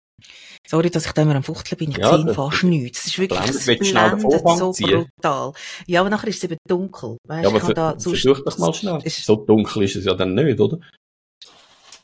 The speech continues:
Speaker 2: Nein, das ist völlig
Speaker 1: Ja, es
Speaker 2: okay.
Speaker 1: ist schon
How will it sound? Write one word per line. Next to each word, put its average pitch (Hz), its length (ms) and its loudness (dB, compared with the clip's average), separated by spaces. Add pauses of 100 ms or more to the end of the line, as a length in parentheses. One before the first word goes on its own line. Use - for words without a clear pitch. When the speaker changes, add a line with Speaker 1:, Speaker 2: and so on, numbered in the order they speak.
(1000)
Speaker 2:
Nein, 92 300 0
das 87 140 -10
ist - 80 -10
völlig 143 240 -4
Speaker 1:
Ja, 127 120 -2
es - 100 -8
Speaker 2:
okay. 127 160 2
Speaker 1:
ist - 160 -8 (380)
schon 214 380 -6